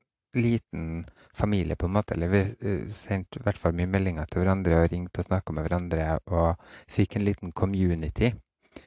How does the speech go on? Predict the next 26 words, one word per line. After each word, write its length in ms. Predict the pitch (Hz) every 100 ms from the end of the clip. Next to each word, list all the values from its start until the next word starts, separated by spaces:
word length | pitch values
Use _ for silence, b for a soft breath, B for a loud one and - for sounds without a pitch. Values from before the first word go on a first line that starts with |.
| B B B _ _
eh, 640 | 170 113 110 110 110 110 110
på 140 | -
et 140 | 180 -
vis. 300 | 98 87 - _ _ _ _ _ _ _ _ _ - -
Og 200 | 123 113
det 160 | 113
var 420 | 113 107 104 101 80
veldig 320 | 120 107 98
hyggelig 600 | 101 98 92 82 82 82
f-, 140 | 90 _ _ _
for 240 | - - 90
meg. 220 | 82 - - B B B B B B B _ _
Og 400 | 151 147 147 147
så 100 | -
var 120 | 165
det 120 | 127 -
en 220 | 117 113
av 80 | 110
de 120 | 110
guttene 400 | 123 - 90 85
som 180 | - 92
jeg 120 | 95
ble 300 | 95 - 101
litt 300 | 90 - -
mer, 300 | 101 90 82
eh, 300 | 80 80